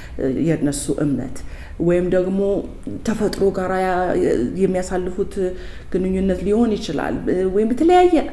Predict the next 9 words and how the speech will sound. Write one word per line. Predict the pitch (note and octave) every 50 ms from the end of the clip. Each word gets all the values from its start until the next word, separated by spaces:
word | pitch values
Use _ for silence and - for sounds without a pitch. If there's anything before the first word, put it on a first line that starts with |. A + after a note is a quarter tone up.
| - - -
አይነት | F#3 G3 F#3 F3+ - F3+
እምነት | F3 F3+ E3+ - - - - - - - - - -
ውስጥ | - G3 - - -
ያለ | E3 F3 F3 F3+ F#3+ F3+ F#3 F3+
ሰው | - G#3+ G#3 G#3
ሁሉ | - D#4 G4 A#4+ B4+ C#5 - - - - - - - -
ከዛ | B3 C#4 C4+ C4+ C4 C#4+ C4 A3+ G3 - - - - -
ፈጣሪ | - A3 G#3+ - - A3 A#3 A#3+ A#3+ A3
ብሎ | F#3+ G3+ G#3+